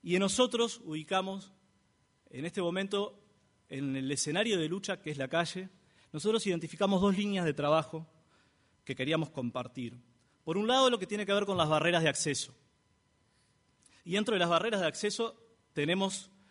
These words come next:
líneas y estrategias específicas para cada una de las dimensiones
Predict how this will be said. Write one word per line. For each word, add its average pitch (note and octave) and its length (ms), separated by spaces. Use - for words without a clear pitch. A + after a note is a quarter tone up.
líneas F#3+ 460
y - 20
estrategias D3 580
específicas F#3 560
para - 520
cada G#3+ 240
una G#3 240
de F#3 80
las D#3+ 120
dimensiones D#3 720